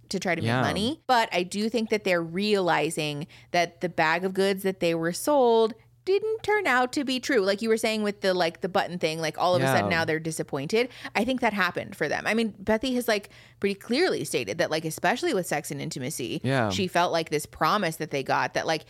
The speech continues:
Speaker 1: "You won't have to try, sex will be perfect
Speaker 2: Yeah.
Speaker 1: because God will smile upon you as long as you wait until marriage." And then they did, and they were like,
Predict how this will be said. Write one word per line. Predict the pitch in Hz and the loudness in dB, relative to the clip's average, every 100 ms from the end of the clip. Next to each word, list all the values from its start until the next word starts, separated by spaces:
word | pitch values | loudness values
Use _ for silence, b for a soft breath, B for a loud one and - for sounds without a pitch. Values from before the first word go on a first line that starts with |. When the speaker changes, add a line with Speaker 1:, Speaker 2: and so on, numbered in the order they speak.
| B B | B B
Speaker 1:
"You | 170 196 | -6 0
won't | 233 254 | 2 2
have | 247 254 | 0 0
to | 294 | -4
try, | - 220 202 196 190 | -2 2 4 4 2
sex | 196 - 147 - | 0 0 -2 -2
will | 190 | -2
be | 220 285 | -2 -2
perfect | - 247 - 220 120 | 2 2 2 0 2
Speaker 2:
Yeah. | 123 | 2
Speaker 1:
because | 101 104 | 2 2
God | 160 160 180 | 2 2 2
will | 190 | -2
smile | - 160 156 214 | -2 -2 0 0
upon | 277 320 311 | 2 2 2
you | 262 226 | 2 2
as | 220 | 2
long | 175 165 | 0 -2
as | 190 | -2
you | 196 | 0
wait | 196 | 0
until | 196 175 | 0 -2
marriage." | 202 226 202 B B 214 | 0 0 -2 B B -2
And | |
then | 220 | 0
they | 196 | 2
did, | 175 285 254 | 2 2 2
and | 185 | 2
they | 196 | 2
were | 196 | 4
like, | 180 165 | 2 0